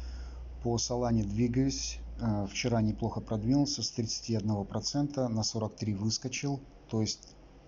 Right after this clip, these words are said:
удачно получилось поиграть.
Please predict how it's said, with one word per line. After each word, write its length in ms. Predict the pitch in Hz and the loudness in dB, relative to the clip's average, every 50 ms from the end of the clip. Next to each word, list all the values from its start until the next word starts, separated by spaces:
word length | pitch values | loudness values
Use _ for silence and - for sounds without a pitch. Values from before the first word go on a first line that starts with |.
| - - - | -20 -12 -2
удачно 480 | - 123 113 123 117 104 - - 107 95 | -2 0 2 4 2 2 2 0 -4 -4
получилось 640 | - - 104 104 101 - - 104 101 101 98 - | -2 -2 -4 -4 -4 -4 -4 -4 -2 -2 -2 -4
поиграть. 1120 | - - - - 101 98 98 98 98 98 98 90 - 110 107 110 - 120 123 131 127 - | -6 -8 -6 -4 -2 0 0 0 0 0 -2 -2 -2 -2 -2 2 2 2 2 0 -2 -6